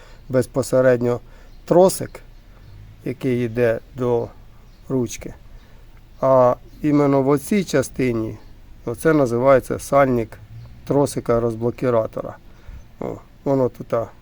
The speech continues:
викручується, цей тросик, там такий зацеп заходить. Кому інтересно, в мене там відео десь полистайте. Років, навірно, забув, коли я купив цю ногу, я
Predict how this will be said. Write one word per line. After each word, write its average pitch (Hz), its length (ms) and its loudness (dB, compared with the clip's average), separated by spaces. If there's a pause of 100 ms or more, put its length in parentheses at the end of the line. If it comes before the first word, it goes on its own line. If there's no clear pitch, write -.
(240)
викручується, 147 1040 0 (540)
цей 123 220 -4
тросик, 120 420 -4
там 117 220 -2
такий 113 340 -6
зацеп 131 440 -2
заходить. 135 520 -2 (360)
Кому 151 280 4
інтересно, 151 580 4
в 123 40 0
мене 120 460 2
там 113 280 -2 (100)
відео 120 540 -2
десь 120 240 -4
полистайте. 127 840 0 (1700)
Років, 131 480 0 (140)
навірно, 117 540 -2 (2250)
забув, 110 500 -4
коли 113 240 -2
я 110 120 -4
купив 147 440 0
цю - 180 -2
ногу, 117 280 2
я 123 260 2